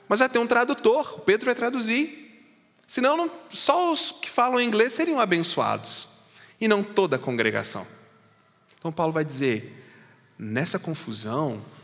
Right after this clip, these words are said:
se chega alguém aí, misericórdia, vocês vão mais espantar do que abraçar.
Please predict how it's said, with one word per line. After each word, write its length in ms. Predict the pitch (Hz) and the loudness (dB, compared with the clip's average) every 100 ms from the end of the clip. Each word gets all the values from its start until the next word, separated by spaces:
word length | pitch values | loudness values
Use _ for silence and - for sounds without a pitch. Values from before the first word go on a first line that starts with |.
| - - _ _ _ _ | -20 -20 _ _ _ _
se 120 | - | -6
chega 360 | - - 131 190 | 0 0 0 0
alguém 320 | 175 147 135 | 0 -2 -4
aí, 540 | 107 120 156 117 - - - - _ | -4 -2 -4 -6 -14 -20 -20 -20 _
misericórdia, 960 | 147 120 107 147 - - 131 185 - - - - _ _ _ | -6 -4 -6 -10 -10 -10 -8 -10 -14 -16 -20 -20 _ _ _
vocês 240 | - 147 131 | -6 -2 0
vão 120 | 147 | -2
mais 260 | 131 165 185 | -2 -4 -4
espantar 1400 | - - - 165 160 156 - 131 190 170 - - - _ _ _ _ _ | -6 -4 -2 0 -2 -4 -4 -2 0 -2 -8 -20 -20 _ _ _ _ _
do 120 | 147 | -12
que 120 | 151 156 | -10 -10
abraçar. 600 | 127 160 - 123 127 | -8 -8 -10 -12 -16